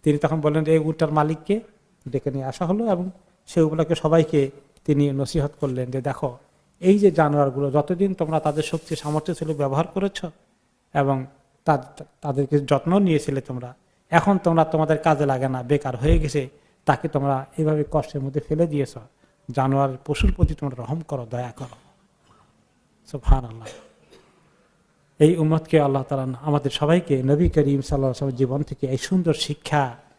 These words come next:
আমাদের সবার প্রতি দয়া মায়ার একটা সম্পর্ক নিয়ে জীবনটা কাটিয়ে দেওয়ার জন্য আল্লাহ তাআলা তৌফিক দান করুন। সুন্দর দয়া মায়ার সমাজ গঠন করার জন্য আল্লাহ তাআলা আমাদেরকে তৌফিক দান করুন। বারাকাল্লাহু ফিকুম। ইনশাআল্লাহ আমরা আজকে এখানে শেষ করব। আহ, আগামী সপ্তাহে আসবে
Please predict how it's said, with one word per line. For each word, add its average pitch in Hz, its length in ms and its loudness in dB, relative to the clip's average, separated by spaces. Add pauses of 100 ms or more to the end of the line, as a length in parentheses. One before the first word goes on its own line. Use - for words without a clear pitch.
(160)
আমাদের 131 320 -2
সবার 135 300 -4
প্রতি - 260 -2
দয়া 127 280 -4
মায়ার 131 300 -6
একটা 139 180 -8
সম্পর্ক 160 460 0
নিয়ে 135 300 0 (340)
জীবনটা 131 360 0
কাটিয়ে 135 320 -4
দেওয়ার 123 180 -4
জন্য 123 180 -8
আল্লাহ 117 220 -12
তাআলা 120 200 -16
তৌফিক - 240 8
দান 147 140 0
করুন। 180 280 -2 (480)
সুন্দর 180 340 4
দয়া 151 280 4
মায়ার 143 140 -2
সমাজ 170 380 2
গঠন 165 280 2
করার 196 240 2
জন্য 156 160 2
আল্লাহ 139 180 0
তাআলা 135 120 -4
আমাদেরকে 127 280 -10
তৌফিক 127 280 -18
দান 113 120 -16
করুন। - 240 -20 (360)
বারাকাল্লাহু 127 540 -2
ফিকুম। 165 280 -6
ইনশাআল্লাহ 185 460 4 (500)
আমরা 139 220 0
আজকে 127 260 -6
এখানে 131 240 -8
শেষ - 220 -4
করব। 156 400 4 (460)
আহ, 127 300 -6
আগামী 135 220 -2
সপ্তাহে 139 340 -4
আসবে 127 380 0